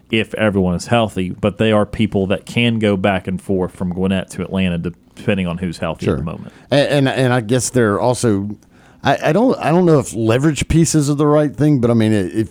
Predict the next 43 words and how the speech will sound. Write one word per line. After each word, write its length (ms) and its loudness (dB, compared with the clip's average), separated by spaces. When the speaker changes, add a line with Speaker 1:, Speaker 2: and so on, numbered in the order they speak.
Speaker 2:
you, 340 -2
you 120 0
get 160 4
'em 100 4
there 220 2
and 120 2
you 120 2
can 320 2
use 240 2
them 340 -2
to, 480 -2
if 200 -6
you're 140 4
ready 260 2
to 80 -4
start 380 -2
making 340 0
some 180 -2
moves, 440 2
you've 160 -6
got 220 0
those 300 -2
pieces 380 -2
there 180 2
that 180 -8
you 140 -2
can 260 -2
put 200 2
as 220 -2
part 260 2
of 140 -2
a, 640 2
a, 60 2
another 280 2
trade 240 2
or 60 2
whatever. 260 2
The, 200 2
the 120 0
biggest 280 2
thing 140 2
right 220 2
now, 280 2